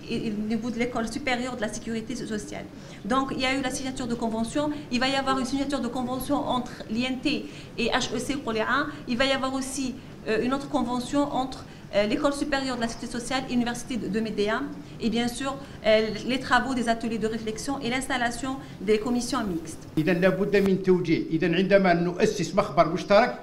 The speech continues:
Speaker 2: من، ليس من أجل إنجاز مشاريع كلاسيكية نظرية، وإنما من أجل إنجاز وتنفيذ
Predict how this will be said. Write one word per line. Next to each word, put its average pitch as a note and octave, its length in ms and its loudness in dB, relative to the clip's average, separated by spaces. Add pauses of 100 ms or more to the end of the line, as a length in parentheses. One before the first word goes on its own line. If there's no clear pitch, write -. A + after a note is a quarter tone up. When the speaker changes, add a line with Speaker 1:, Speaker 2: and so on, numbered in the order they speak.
(340)
Speaker 2:
من، G3+ 260 4
ليس A#3 360 6
من A3 260 6 (100)
أجل F#3 320 6
إنجاز G3+ 920 6 (180)
مشاريع G#3+ 600 6
كلاسيكية G3+ 1040 6
نظرية، E3+ 500 6 (500)
وإنما G3+ 840 8
من G3+ 340 6 (100)
أجل E3 600 6
إنجاز G3 640 8
وتنفيذ G3+ 800 4